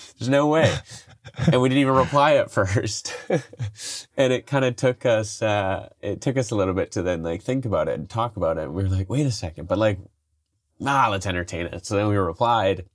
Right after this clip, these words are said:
Speaker 1: and sure enough, it panned out to be now one of the biggest clients, uh, that we've worked with ongoing, all because of that D M. And now Bryce is a full-time employee with us. So he was someone who I think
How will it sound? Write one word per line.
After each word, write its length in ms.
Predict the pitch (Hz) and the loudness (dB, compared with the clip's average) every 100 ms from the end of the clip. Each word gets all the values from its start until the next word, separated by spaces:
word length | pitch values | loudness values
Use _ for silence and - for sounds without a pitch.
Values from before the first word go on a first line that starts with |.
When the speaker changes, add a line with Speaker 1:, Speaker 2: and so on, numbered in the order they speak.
| _ - | _ -6
Speaker 1:
and 160 | 101 | -4
sure 140 | 92 143 | -2 0
enough, 220 | 131 110 | 0 -2
it 120 | 104 | -4
panned 340 | 117 113 104 101 | -2 0 2 2
out 340 | 117 101 - _ _ - | 4 2 -2 _ _ -6
to 80 | 113 | -2
be 180 | 104 95 | 0 0
now 260 | 98 101 | 0 0
one 120 | 98 | 0
of 100 | 92 | -2
the 80 | 85 | -4
biggest 300 | 82 87 90 | -4 -4 -6
clients, 480 | - 85 82 80 - - | -6 -6 -6 -8 -14 -10
uh, 260 | 82 71 | -6 -4
that 100 | 76 | -4
we've 140 | 80 82 | -4 -4
worked 240 | 87 - | -6 -4
with 100 | 71 | -6
ongoing, 720 | 78 78 85 87 90 76 - - | -6 -6 -4 -2 -2 -4 -10 -6
all 180 | 76 85 | -4 -2
because 320 | 85 - 85 | -4 -6 -6
of 60 | |
that 220 | 82 55 - | -4 -6 -6
D 200 | 87 87 | -6 -4
M. 300 | 90 85 67 | -4 -6 -8
And 280 | 80 78 | -10 -8
now 260 | 69 85 87 | -6 -4 -4
Bryce 380 | 82 87 85 - | -2 -2 -2 -6
is 140 | 85 | -6
a 80 | 82 | -6
full-time 440 | - 90 87 85 | -2 -4 -4 -8
employee 440 | 80 - 90 78 90 | -10 -8 -6 -4 -4
with 180 | - - | -6 -8
us. 320 | 55 - - _ | -8 -10 -14 _
So 220 | - - 82 | -8 -6 -4
he 160 | 92 | -4
was 260 | 85 82 - - - | -6 -8 -12 -18 -16
someone 400 | - 98 92 90 | -4 -2 0 -2
who 420 | 90 90 90 85 - - - - - - | -2 -2 -2 -2 -6 -20 -20 -20 -20 -6
I 80 | 95 | -2
think 280 | 95 90 | -2 -4